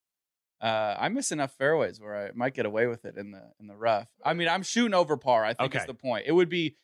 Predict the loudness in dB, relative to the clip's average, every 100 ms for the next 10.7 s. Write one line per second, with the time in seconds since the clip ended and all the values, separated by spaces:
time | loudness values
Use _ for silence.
0 | -2 2 2 2 0 -2 -4 -4 -4 -6
1 | -6 -2 0 2 2 0 0 -2 -2 -6
2 | -2 0 0 -2 -2 2 2 0 -6 -8
3 | -4 -4 -4 -8 -4 -2 -2 -8 -14 -16
4 | -16 _ -4 0 0 0 -16 _ _ _
5 | _ _ _ -2 2 2 0 -6 -10 -6
6 | -6 0 2 2 0 -4 -4 -6 -4 -4
7 | -6 -10 -4 -4 -2 -2 2 0 -2 _
8 | -6 0 2 0 0 0 0 -4 2 4
9 | 6 4 2 2 2 2 0 -2 -2 0
10 | 0 -4 -10 -6 -6 -6 -12